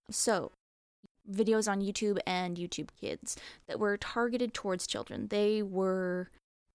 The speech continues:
there were a lot of videos with content that just was not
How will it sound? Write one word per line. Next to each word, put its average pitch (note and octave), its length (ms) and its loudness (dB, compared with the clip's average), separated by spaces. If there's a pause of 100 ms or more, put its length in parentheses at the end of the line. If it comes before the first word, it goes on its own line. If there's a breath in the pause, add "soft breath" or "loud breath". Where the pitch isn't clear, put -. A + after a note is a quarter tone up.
there A#3 100 6
were D4 240 4
a A#3+ 60 6
lot G3+ 340 2
of C4 100 4
videos F#3+ 720 0
with F#3 400 2 (880)
content F4+ 480 2
that F4 160 0
just F4+ 260 2 (100)
was D#4+ 720 4
not E4 420 2